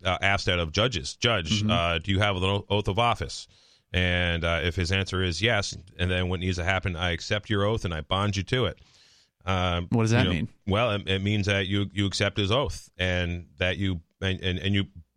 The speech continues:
Speaker 1: and, and you actually bind him to it, you know, which is basically all you're doing is saying that you're gonna hold him to his oath.
Speaker 2: Mm-hmm.
Speaker 1: You know, there isn't much that you can do to hold them to their oath other than utter the words.
Speaker 2: Right.
Speaker 1: Yeah, you know, but
Speaker 2: 'Cause they
Speaker 1: um,
Speaker 2: are the ones who would have to do something about it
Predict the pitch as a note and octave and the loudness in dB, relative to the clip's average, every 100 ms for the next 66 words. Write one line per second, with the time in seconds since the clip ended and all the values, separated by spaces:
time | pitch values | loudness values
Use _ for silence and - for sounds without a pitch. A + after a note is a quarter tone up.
0 | _ G#2 F#2+ F#2 F#2+ F#2 F#2 E2 G2+ G2 | _ 0 0 0 0 0 2 0 0 0
1 | E2+ - G#2 A#2+ G2+ F2 D#2 E2+ D#2+ B1+ | 0 2 2 2 0 -2 -2 -4 -4 -6
2 | E2 E2+ E2 - F2+ F2+ - E2+ D#2 - | -8 -8 -8 -8 -4 -2 0 -2 -4 -8
3 | - A#2 A2+ F#2+ G2 F#2+ F2 G2+ G2+ E2+ | 0 0 2 0 2 0 0 0 0 -2
4 | - F#2+ F#2 F2 E2+ F#2+ F#2 F2 D2+ A#2 | -2 0 0 0 0 0 0 -2 0 0
5 | A#2 G2 E2+ F2 D#2+ D2+ D2 F#2 - - | 0 -2 -4 -4 -4 -2 -2 -2 -6 -12
6 | - G#2 G2+ - G2+ G2+ G2+ F#2 G2+ F#2 | -4 -2 -2 2 2 2 0 0 2 2
7 | F#2+ F2+ E2+ E2 F#2+ E2+ E2+ F2 D2+ - | -2 -6 -8 -2 0 0 0 0 -2 0
8 | E2+ D#2 F#2 E2+ D#2+ E2 D#2 D#2 D#2 - | 0 2 2 0 0 -2 -2 -2 -4 -2
9 | F2+ E2+ D2+ D2 F#2 C#2+ D#2+ A#2+ D3+ C#3 | -2 0 -2 0 0 0 -2 2 4 4
10 | C3+ - G2+ F2+ G#2 F#2+ E2+ - A2 F2+ | 2 0 2 2 2 2 2 4 4 2
11 | - - - D3 F3 F#3 G3 D3+ C#3+ C3+ | -6 -8 2 4 8 8 8 6 6 6
12 | C3 - C#3 B2 B2+ B2 B2+ G#2+ C#3+ E3 | 4 4 4 4 4 4 0 2 2 2
13 | - G#2 - - - - B1 A#1+ | 2 0 0 -4 -4 -6 -8 -10